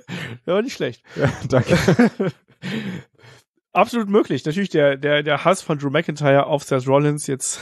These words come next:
Speaker 1: <laughs> mit der, mit der Beerdigung zuletzt. Warum nicht, ne? Und würde ja sowohl Seth hiermit schaden, als auch Cody, also von daher würde es auch ganz gut passen. Der wäre natürlich so eine, so eine Überraschung, ne? Aber wir wissen ja auch, dass, dass Drew und die Bloodline, da gab's ja auch schon mal so ein bisschen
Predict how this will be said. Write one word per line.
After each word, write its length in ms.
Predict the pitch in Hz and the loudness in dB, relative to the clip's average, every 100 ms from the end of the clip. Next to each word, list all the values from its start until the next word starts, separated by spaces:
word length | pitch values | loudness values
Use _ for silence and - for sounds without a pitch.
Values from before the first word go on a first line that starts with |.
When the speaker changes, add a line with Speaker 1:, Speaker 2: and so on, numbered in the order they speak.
| - | -10
Speaker 1:
<laughs> 100 | - | -4
mit 140 | 165 | 2
der, 120 | 151 139 | 2 2
mit 160 | 151 | -2
der 80 | 151 | 0
Beerdigung 640 | 170 160 165 147 143 147 | 0 2 2 0 2 0
zuletzt. 420 | 147 143 143 - - - - - - - | 0 0 0 -2 -16 -20 -20 -20 -20 0
Warum 220 | 156 220 | 2 2
nicht, 220 | 302 - | 0 -2
ne? 160 | 135 160 | -2 -4
Und 360 | 143 135 - - - | -4 -8 -12 -18 -12
würde 340 | 135 135 147 | -2 0 4
ja 80 | 135 | 4
sowohl 440 | 131 131 143 139 - - | 2 4 6 6 2 -16
Seth 300 | - - 175 | 0 4 4
hiermit 400 | - - 180 165 | 0 0 2 2
schaden, 360 | - 143 156 151 | 4 4 4 0
als 180 | 135 135 | -2 -4
auch 140 | - | -4
Cody, 360 | - 147 165 165 | 2 2 4 0
also 220 | 127 123 | -2 -4
von 160 | 127 | -4
daher 260 | 120 117 131 - - - | -4 -2 -2 -4 -20 0
würde 160 | 139 139 | 0 2
es 60 | |
auch 100 | 139 | -2
ganz 180 | 135 127 | -4 -6
gut 140 | 143 | -6
passen. 280 | - 131 117 _ - _ _ _ - | -6 -6 -8 _ -20 _ _ _ 0
Der 80 | 160 | 4
wäre 120 | 196 | 4
natürlich 280 | 233 233 190 | 2 0 0
so 80 | 185 | 0
eine, 180 | 180 160 | 2 0
so 80 | |
eine 80 | 160 | -2
Überraschung, 440 | 160 156 175 - 110 | 0 0 0 -2 -4
ne? 80 | 127 | 0
Aber 180 | 143 | 2
wir 60 | 147 | 2
wissen 160 | 220 196 | 0 0
ja 80 | |
auch, 240 | 175 220 220 | 2 2 2
dass, 360 | 185 175 - - - _ | -2 -2 -4 -12 -20 _
dass 160 | 160 151 | 2 2
Drew 240 | - 190 | 4 4
und 240 | 220 180 - | 4 0 -2
die 240 | 156 156 | -2 0
Bloodline, 400 | 143 156 - 185 | 2 2 4 2
da 160 | 175 165 | 2 0
gab's 160 | 180 | 0
ja 80 | - | -2
auch 80 | - | -4
schon 140 | - | -2
mal 80 | 120 | -4
so 60 | 117 | -4
ein 40 | |
bisschen 360 | 117 - 117 | -6 -6 -6